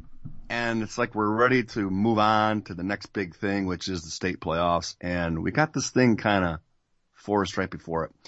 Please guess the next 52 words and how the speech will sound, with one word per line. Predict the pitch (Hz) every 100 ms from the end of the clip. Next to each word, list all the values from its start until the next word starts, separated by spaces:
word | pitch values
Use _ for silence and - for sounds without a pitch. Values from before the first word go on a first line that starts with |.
| - - _ _ -
I-, | -
it's | 156
gonna | 147 120
be | 95
great. | - 80 78
I | -
mean, | 95
I, | 92 - 92
I, | 90 90 -
I | 98
get | 82 82
it. | 80
It's | 85
two, | - -
it's | 82
two | - 110 92 - _
great | - 95 90
teams, | - 90 85 85 82
and | 78 78 - -
I | - 165
was | 139
all | 117 113
for | - 120 131
it. |
It | 104
was, | 92 _ _ _ _ _ _ _ _ _ -
heck, | 107
it |
was | 80 76 _
somewhat | - 92 92 -
my | 87 87
idea. | 87 95 - -
But | 123 110
I, | 123 135 -
I, | 143 139 - _
<laughs> | _ - -
now | -
that | 180 147
it's | -
here, | 143 160 135
it's, | - - _ _ _ -
and | 139
maybe | 196 196
I |
feel | 156 151
different | 110 110 104 98
if | 87
Simeon | - 104 95 87
won | 85 90
the | 87
city. | - 82 90 104 _ _ _ _ _ _ _ _ -
I | 98